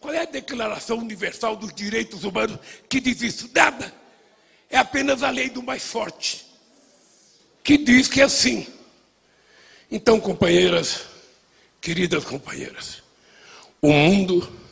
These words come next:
que a gente vai construir, e eu quero dizer pra vocês, a única razão pela qual eu estou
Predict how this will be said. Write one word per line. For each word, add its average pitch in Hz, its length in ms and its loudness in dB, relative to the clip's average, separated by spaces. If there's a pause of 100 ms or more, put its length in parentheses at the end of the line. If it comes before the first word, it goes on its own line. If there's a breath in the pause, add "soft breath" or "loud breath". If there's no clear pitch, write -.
(880 loud breath)
que - 80 0
a 139 60 2
gente 170 300 4
vai 147 180 0
construir, 139 840 -4 (960 soft breath)
e 120 80 -4
eu 143 80 2
quero 147 300 -2
dizer 139 260 -6
pra - 160 -10
vocês, - 640 -2 (960 loud breath)
a 156 140 6
única 220 500 4
razão 117 500 0 (1160 loud breath)
pela 170 260 0
qual - 420 -4 (960 loud breath)
eu 165 220 -2
estou 139 440 -2